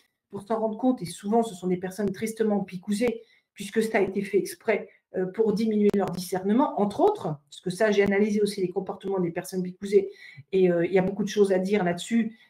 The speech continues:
qui fait qu'ils ne sont plus tout à fait eux-mêmes, euh, pour rester court, pour faire brief, euh, pour être br-, euh, bref, pardon. Mais sur la partie, euh, des autres,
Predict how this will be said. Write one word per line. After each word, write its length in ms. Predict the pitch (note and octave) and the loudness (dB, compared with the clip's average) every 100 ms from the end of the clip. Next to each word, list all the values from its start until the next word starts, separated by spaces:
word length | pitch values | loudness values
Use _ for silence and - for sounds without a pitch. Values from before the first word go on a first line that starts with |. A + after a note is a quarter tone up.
| _ - | _ -10
qui 120 | G3+ | -4
fait 200 | A#3 A3+ | 0 0
qu'ils 340 | G3+ F#3+ F#3+ | 4 4 6
ne 60 | F#3+ | 2
sont 300 | F#3 - F3+ | 0 -2 -2
plus 380 | F3+ - B3 B3+ | -2 2 6 6
tout 200 | - G3+ | 6 2
à 140 | G#3 | 2
fait 260 | G#3 A3+ - | 4 0 4
eux-mêmes, 460 | G#3 A#3 G4+ F#4 F3+ _ _ _ _ - | 6 6 6 4 0 _ _ _ _ -10
euh, 60 | F3 | -8
pour 140 | F#3 G3+ | 0 0
rester 260 | G3+ A3+ | 0 -2
court, 400 | A3 F#4 G4 - - | 6 6 6 -2 -12
pour 140 | F3+ | -4
faire 260 | A3 F3+ F3+ | 0 0 0
brief, 500 | F#3 F#3+ A#3+ D4+ - | 2 4 6 4 2
euh, 120 | - F3 | -6 -2
pour 160 | G#3 | 2
être 80 | A3 | 2
br-, 200 | G3+ G3 | 2 0
euh, 80 | F#3 | 0
bref, 300 | G3+ D4+ - | 2 2 2
pardon. 320 | G#3 G#3+ G4 _ _ _ _ _ _ _ | -2 -2 -4 _ _ _ _ _ _ _
Mais 340 | G#3+ G#3 E3 - - - | 4 4 4 0 -16 -18
sur 300 | - - C#4 | -12 -2 4
la 140 | B3+ A#3+ | 4 6
partie, 640 | - - - D4+ D4 - | 2 0 -4 0 0 0
euh, 480 | G3+ G3+ F#3+ F#3 F#3 | 2 4 4 4 2
des 280 | F#3 A3 G#3+ | 4 2 4
autres, 320 | D4 A3+ - | 2 0 -4